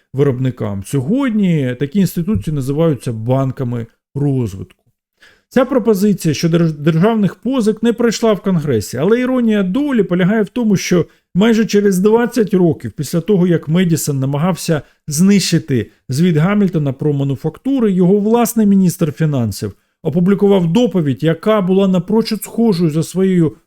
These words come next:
проіндустріальною позицією, логікою та навіть конкретними пропозиціями на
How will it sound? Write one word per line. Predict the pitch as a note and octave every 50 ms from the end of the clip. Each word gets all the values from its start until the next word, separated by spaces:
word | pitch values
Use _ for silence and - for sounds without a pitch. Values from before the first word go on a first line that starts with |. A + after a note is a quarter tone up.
| _ _ -
проіндустріальною | E3+ G3+ G3+ G3 F#3 E3+ D#3 D3+ - - D#3+ E3 D#3+ D#3+ D#3 D#3 D3 C#3 C3 A#2+
позицією, | - C#3 C#3 C3 F3+ A#3 A#3+ - - - F3 E3 D3+ C3+ - _ _ _ _
логікою | D#3 D#3+ F#3 G#3+ F#3+ F#3 F#3+ F3+ - D#3 C3+ B2 A#2
та | A#2+ - E3 E3
навіть | E3+ F#3+ G3+ G3 F3 C#3+
конкретними | - D#3+ D3 C3+ D#3 E3 E3 E3 - C#3 C3 B2+ B2 A2+ - _ _ _ _ _ _ _ _
пропозиціями | C#3 C#3 A#2 - C3+ A2+ B2 A#2+ G#2+ - - A2 A2 G#2 G#2+ G#2+
на | A2 A2+ B2 C3 C3+ C3+ C#3+